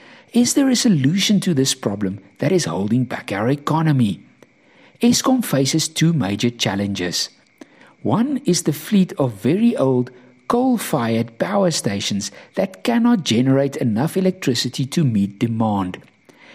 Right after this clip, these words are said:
There is a shortage of between four thousand and six thousand megawatts.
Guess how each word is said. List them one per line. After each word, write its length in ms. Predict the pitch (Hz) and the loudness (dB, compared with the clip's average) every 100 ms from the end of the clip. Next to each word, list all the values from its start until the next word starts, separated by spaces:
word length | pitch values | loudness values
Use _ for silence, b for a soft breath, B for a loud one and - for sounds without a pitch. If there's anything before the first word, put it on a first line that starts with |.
| B - | B -2
There 180 | 190 | 2
is 140 | 269 262 | 2 2
a 80 | 226 | 2
shortage 580 | - 247 240 - 120 | 2 2 2 0 0
of 180 | - 147 | -2 -2
between 360 | 147 - 214 185 | -2 2 4 4
four 340 | - 254 240 | 2 0 0
thousand 540 | - 135 123 117 120 120 B B | 0 -2 0 0 0 -2 B B
and 160 | 160 156 | 0 0
six 400 | - 240 220 - | -2 -2 -2 -2
thousand 500 | 135 113 107 131 98 | -2 -2 -2 -2 0
megawatts. 680 | 104 104 104 87 - - | 0 0 -2 -4 -4 -8